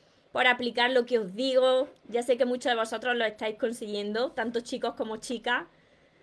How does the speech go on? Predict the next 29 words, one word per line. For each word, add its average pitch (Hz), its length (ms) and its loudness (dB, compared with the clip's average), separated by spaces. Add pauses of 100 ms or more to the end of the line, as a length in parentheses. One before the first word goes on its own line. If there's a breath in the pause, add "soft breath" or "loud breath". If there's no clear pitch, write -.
(440 soft breath)
<clears throat> 240 460 -6 (2500 soft breath)
Sí, 262 140 2
es 247 120 2
verdad, 262 720 0
que - 80 0
estaba 285 380 4
loca 302 280 6
y 339 60 0
paranoica. 277 720 2
Claro, 302 420 4
claro, 285 440 2
claro. 262 320 2
Cuando 262 200 -2
ya 427 160 0
te 494 60 2 (160)
dice, 370 320 0 (200 loud breath)
"Estás 381 380 0
loca 285 300 6
y 254 80 6
paranoica", 311 560 0 (180)
ahí 320 320 2
ya 349 160 4 (180)
apaga 381 680 4
y 311 100 -2
vámonos, 349 540 2 (320 loud breath)
porque 269 420 8
te 226 140 4
está 339 260 0
engañando. 190 720 -2